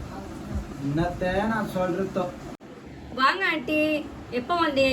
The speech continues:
Speaker 2: எதுக்கு வந்த உடனே கத்திக்கிட்டே இருக்கிறீங்க? எப்படி இருக்கிறீங்க? நல்லா இருக்கீங்களா?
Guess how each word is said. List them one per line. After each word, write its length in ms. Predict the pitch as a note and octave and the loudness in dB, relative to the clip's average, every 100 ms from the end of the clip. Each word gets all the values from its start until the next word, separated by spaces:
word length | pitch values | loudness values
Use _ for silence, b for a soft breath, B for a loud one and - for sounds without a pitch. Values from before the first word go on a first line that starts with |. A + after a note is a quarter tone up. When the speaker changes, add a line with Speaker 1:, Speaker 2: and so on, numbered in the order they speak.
| C4+ | 6
Speaker 2:
எதுக்கு 200 | D5+ D#5+ | 6 6
வந்த 240 | D4 D4+ D#4 | 4 6 6
உடனே 180 | D#4 D4+ | 6 4
கத்திக்கிட்டே 480 | B3+ - D4 C#4+ D4 D4+ F4 F4+ | 2 2 0 0 2 4 4 4
இருக்கிறீங்க? 420 | D4+ C#4 B3+ A#3 A3 A#3 C4+ - - - - - - - - - - - | 4 4 6 6 6 4 2 -4 -10 -8 -6 -8 -8 -8 -8 -10 -8 2
எப்படி 280 | B3 B3+ F#4+ | 4 6 4
இருக்கிறீங்க? 340 | D#4+ C#4 C4+ C4 | 6 6 8 8
நல்லா 180 | C4 D4+ | 8 6
இருக்கீங்களா? 440 | C#4 B3 A3 G#3+ | 6 6 8 8